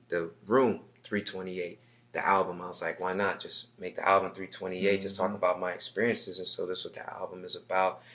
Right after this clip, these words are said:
Speaker 1: And God opened doors with that album, man, where, you know, um, it, it's in the shop right now, but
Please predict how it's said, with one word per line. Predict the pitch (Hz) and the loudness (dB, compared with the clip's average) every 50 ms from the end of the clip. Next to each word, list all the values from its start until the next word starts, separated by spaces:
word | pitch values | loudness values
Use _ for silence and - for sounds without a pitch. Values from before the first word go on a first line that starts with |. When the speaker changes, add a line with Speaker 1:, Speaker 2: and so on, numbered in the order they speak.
| - - _ - | -20 -20 _ -10
Speaker 1:
And | - 87 | -2 2
God | - 95 92 92 85 | 4 6 6 6 4
opened | 92 92 - - 87 85 | 2 0 -2 -2 -6 -2
doors | - 90 90 90 85 - - | 0 4 4 4 2 2 -2
with | 90 90 - | -4 0 0
that | 87 82 - | 0 0 0
album, | - - 85 87 87 87 90 90 | 0 0 0 0 -2 -4 -6 -6
man, | 90 87 87 87 87 | -4 -4 -4 -4 -4
where, | 87 90 90 87 - - - - _ _ | -4 -4 -4 -6 -8 -14 -20 -20 _ _
you | - 90 92 | -8 -4 0
know, | 92 90 87 85 82 80 - - | 0 0 2 0 -2 -4 -4 -2
um, | 90 87 85 85 85 85 82 - - - - - - - | -2 -2 0 -2 -4 -6 -10 -14 0 2 2 2 2 -4
it, | - 90 87 - 98 | -2 0 0 0 2
it's | 98 - - | 0 2 2
in | 110 | 2
the | 98 | 2
shop | - - - 123 107 101 - - | 4 6 8 10 10 8 8 6
right | 92 90 92 90 | 2 2 2 2
now, | 92 92 92 90 90 85 - | 2 2 2 2 0 -2 -4
but | - - - | -6 -6 -6